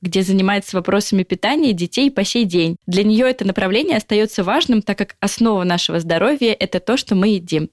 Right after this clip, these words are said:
Евгения Борисовна, спасибо большое за то, что пришли к нам в гости.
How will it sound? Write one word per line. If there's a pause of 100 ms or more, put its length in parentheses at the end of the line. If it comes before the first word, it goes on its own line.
Евгения
Борисовна,
спасибо
большое
за
то,
что
пришли
к
нам
в
гости.